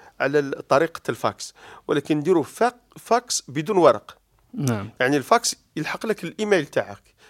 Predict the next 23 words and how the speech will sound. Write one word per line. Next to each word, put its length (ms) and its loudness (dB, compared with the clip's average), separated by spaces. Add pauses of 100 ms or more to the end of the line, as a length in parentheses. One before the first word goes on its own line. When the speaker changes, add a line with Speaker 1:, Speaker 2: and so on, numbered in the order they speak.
Speaker 1:
فداروا 360 4
تطبيق 480 -4 (260)
فاكس 400 0
تو 200 -6
إيميل 380 -2
وإيميل 500 0
تو 140 -6
فاكس. 340 -6 (140)
المهم 440 4 (140)
عملوا 240 0
هم 140 -4
أكثر 260 -4
بالفاكس 460 -6
تو 120 -14
إيميل، 260 -2
يعني 120 0
ورقة 460 2 (320)
اللي 100 -4
في 80 0
عندنا 160 6
نبعثها 260 4
في 80 -8
الفاكس 500 -2